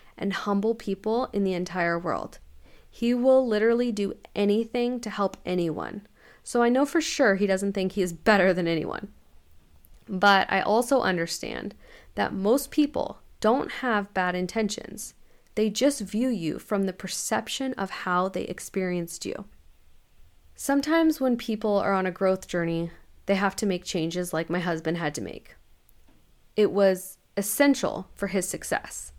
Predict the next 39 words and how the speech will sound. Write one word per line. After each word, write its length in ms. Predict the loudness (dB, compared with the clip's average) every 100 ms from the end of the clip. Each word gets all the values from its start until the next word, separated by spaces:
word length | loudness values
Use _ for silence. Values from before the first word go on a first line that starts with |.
| -20 -20 -20 -20 -20 -20 _ _
You 200 | 0 6
might 220 | 6 6 4
be 80 | 0
in 60 |
a 40 | 0
position 480 | -2 -2 -2 -2
one 160 | -2 -2
day 280 | -2 -2 -4
to 160 | -2
make 180 | -2 0
a 60 | -2
decision 640 | -4 -2 -2 -2 -2 -4 -6 _ -6
for 440 | -2 -2 -2 -4
what 180 | -2 -2
is 140 | -2 -2
best 260 | -2 -2
for 140 | -6 -8
you. 480 | -2 2 2 0 -14 -20 -20 _ -20 _ _ _ _ _ _ _
And 100 | 2
that's 240 | 4 4 6
why 120 | 4
I 60 | 4
feel 220 | 4 2
it's 120 | 2
so 140 | 0
important 340 | 0 2 2 2
to 60 |
bring 200 | 2 0
this 200 | -2 -2
up. 240 | -2 -2 -4 -20 -20 -20 -20 -20 _ _ 0
When 140 | 2
you 140 | 6 4
have 240 | 4 2
to 100 | 4
make 160 | 4 2
a 60 |
decision 400 | -2 -2 0 0
for 120 | -4
yourself, 640 | -6 -6 -6 -6 -8 -12